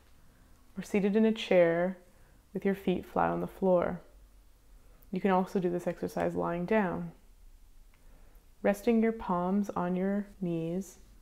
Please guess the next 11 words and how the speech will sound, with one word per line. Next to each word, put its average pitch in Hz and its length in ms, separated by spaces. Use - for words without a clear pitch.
or 185 160
in 190 80
your 208 100
lap, 180 460
assuming 226 460
a 233 100
posture 175 600
that 180 100
is 180 140
both 185 340
relaxed 196 800